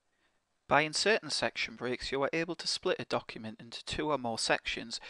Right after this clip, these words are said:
which allows you to apply different formatting or page layout to individual sections. This is particularly useful where you want different headers and footers for each section, or you want to change the page orientation for specific pages within a document, for example.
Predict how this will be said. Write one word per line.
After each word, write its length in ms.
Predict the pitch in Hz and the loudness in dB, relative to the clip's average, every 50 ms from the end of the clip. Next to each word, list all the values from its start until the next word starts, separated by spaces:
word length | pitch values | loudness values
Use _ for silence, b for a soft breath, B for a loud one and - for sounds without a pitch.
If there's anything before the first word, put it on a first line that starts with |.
| B B | B B
which 200 | - - - - | -6 -2 -2 0
allows 300 | - 175 180 170 170 - | 0 4 4 4 4 2
you 60 | - - | -2 -4
to 100 | - 170 | -4 -4
apply 240 | 165 - - 165 | -2 0 0 0
different 400 | 165 - - 175 - - 143 135 | 0 0 -4 -4 -4 -8 -10 -12
formatting 520 | - - 156 151 151 147 127 - - 117 120 | -4 0 2 2 2 2 0 -2 -2 -6 -10
or 100 | - - | -10 -10
page 380 | - - 143 139 139 - - - | -2 0 2 2 2 2 0 -2
layout 240 | 120 107 113 110 - | 0 -2 -2 -2 -4
to 160 | - - 139 | -4 -4 -4
individual 520 | 131 123 123 113 120 113 - - 113 110 | -4 -6 -6 -6 -6 -6 -6 -6 -4 -2
sections. 680 | - - 123 - - - - - 107 107 113 - - - B B B B B B B B B | 0 2 2 2 2 0 -2 -2 -4 -6 -8 -8 -8 -8 B B B B B B B B B
This 140 | 175 - - | 0 0 0
is 80 | 175 | 0
particularly 520 | - - - - - 240 - - - 120 113 | -2 -4 -4 -2 -4 -4 -4 -4 -6 -6 -6
useful 340 | 110 113 - - - 117 113 | -4 -4 -4 -4 -4 -2 0
where 140 | 120 120 | 2 0
you 100 | 127 127 | 2 0
want 160 | 127 127 127 - | -2 -2 -2 -4
different 320 | - 139 - - 139 127 | -6 -4 -4 -4 -4 0
headers 280 | 147 139 135 135 131 - | 0 0 0 0 -2 -2
and 100 | 139 - | -4 0
footers 400 | - 180 - - - - - - | 2 2 2 2 0 -4 -2 0
for 180 | - 120 113 | 0 0 0
each 240 | 113 123 - - - | -2 -6 -4 -4 0
section, 460 | - 165 - - - - - 107 107 B B B B B B B | 0 0 0 0 -2 -2 -2 -4 -8 B B B B B B B
or 160 | 190 185 196 | 2 4 4
you 100 | 190 147 | 4 2
want 140 | 120 120 113 | 0 0 -2
to 80 | - - | -2 -2
change 280 | - - 127 120 - | 0 2 2 0 0
the 60 | - | -6
page 300 | - - 160 160 151 - | 0 2 4 4 4 2
orientation 640 | 127 117 117 113 113 - 120 113 107 - - - 117 B B B B B | 0 0 0 -2 -4 -4 -4 -2 -2 -4 -6 -6 -10 B B B B B
for 100 | - 170 | -4 -4
specific 480 | - - 185 - - 185 - - - | -4 -2 -4 0 0 0 0 -2 -8
pages 420 | - - 120 120 113 - 110 - - | -2 -2 0 0 0 -2 -6 -6 -6
within 220 | 107 107 110 110 | -6 -6 -8 -8
a 60 | 107 | 0
document, 540 | - 139 143 - - - 113 110 - - - - | 2 2 2 2 -6 -10 -10 -10 -12 -12 -16 -20
for 140 | _ - 123 | _ -6 -6
example. 560 | 113 - - 113 113 107 - - - 113 - | -4 -2 -4 -4 -4 -6 -12 -12 -12 -12 -12